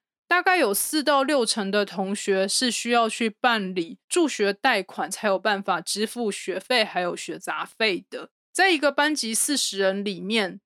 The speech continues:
大概有七到八名同学，他们是来自于所谓的清寒家庭。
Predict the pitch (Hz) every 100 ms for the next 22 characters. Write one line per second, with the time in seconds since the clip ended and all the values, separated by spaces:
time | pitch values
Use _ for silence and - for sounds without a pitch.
0 | _ 339 339 349 214 - - 294 302 269
1 | 262 269 247 202 202 196 196 214 202 190
2 | 190 233 220 247 208 196 185 - 233 196
3 | 196 - 170 214 196 180 - 214 196 170
4 | 170 - 196 185 190 - 185 220